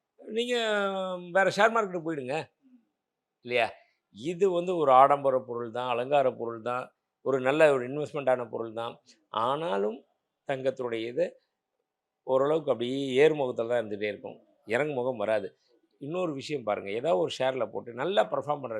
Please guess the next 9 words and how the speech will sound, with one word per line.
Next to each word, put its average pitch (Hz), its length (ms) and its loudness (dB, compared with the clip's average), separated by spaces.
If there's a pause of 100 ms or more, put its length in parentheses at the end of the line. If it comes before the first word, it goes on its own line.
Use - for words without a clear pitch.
ஷேரு 117 460 -4 (440)
நல்லா 135 160 -2
டாப்ல 160 420 4
போகும். 123 480 -6
திடீர்னு 233 480 -6
பாத்தீங்கன்னா, 190 300 -2
மார்க்கெட்ல 175 480 -2
அடுத்த 175 400 4
ஒரு 147 180 2